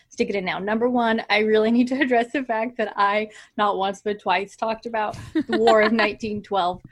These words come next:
Speaker 1: which was not a war.
Speaker 2: You guys all know about the War of nineteen twelve,
Speaker 1: <laughs> That's
Speaker 2: right?
Speaker 1: not a thing, and that wasn't me making a joke. That was me being extremely stupid. I meant the War of eighteen twelve, which has nothing to do with that movie.
Speaker 2: <laughs>
Speaker 1: Uh, not to dox myself,
Speaker 2: I mean,
Speaker 1: but the last
Speaker 2: some
Speaker 1: place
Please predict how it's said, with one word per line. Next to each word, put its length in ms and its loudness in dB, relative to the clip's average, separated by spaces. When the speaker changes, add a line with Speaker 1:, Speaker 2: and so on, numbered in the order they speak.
Speaker 1:
which 160 -4
was 120 -4
not 200 2
a 40 -2
war. 280 -6
Speaker 2:
You 160 -2
guys 100 0
all 140 0
know 100 -2
about 180 -2
the 120 0
War 260 0
of 80 -2
nineteen 400 0
twelve, 280 -4
Speaker 1:
<laughs> 0 -
That's 260 2
Speaker 2:
right? 100 -6
Speaker 1:
not 140 4
a 80 -2
thing, 260 0
and 140 -4
that 100 0
wasn't 240 0
me 60 -4
making 320 -6
a 40 -10
joke. 240 -10
That 100 -4
was 100 -8
me 160 -10
being 320 -10
extremely 480 -10
stupid. 460 -12
I 20 -4
meant 200 -2
the 40 -18
War 160 -6
of 80 -10
eighteen 340 -12
twelve, 320 -14
which 140 -6
has 140 -4
nothing 240 -6
to 40 -8
do 60 -8
with 140 -10
that 100 -6
movie. 360 -10
Speaker 2:
<laughs> 40 -20
Speaker 1:
Uh, 520 -4
not 160 -6
to 80 -10
dox 340 -6
myself, 320 -8
Speaker 2:
I 60 0
mean, 240 0
Speaker 1:
but 80 -4
the 40 -8
last 280 -2
Speaker 2:
some 180 0
Speaker 1:
place 80 0